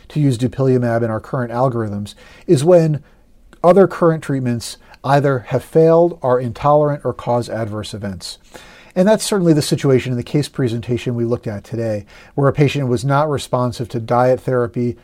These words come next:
P P Is, or topical steroids. This is really the situation that's more akin, um, to many of the patients in the phase three study.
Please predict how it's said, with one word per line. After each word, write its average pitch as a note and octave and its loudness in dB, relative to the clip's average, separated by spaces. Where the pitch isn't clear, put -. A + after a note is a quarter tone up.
P C3+ -4
P C3 -4
Is, A2 -6
or C3 0
topical A#2 -6
steroids. G2 -10
This B3+ 4
is F3+ 2
really E3+ 6
the D3 -2
situation C#3 0
that's B2+ -4
more C3+ 2
akin, B2+ -4
um, A#2+ -4
to - -4
many C#3+ 2
of C#3 4
the B2 -4
patients B2 -4
in A#2+ -8
the A2+ -8
phase G#2+ -8
three G2+ -10
study. B2+ 0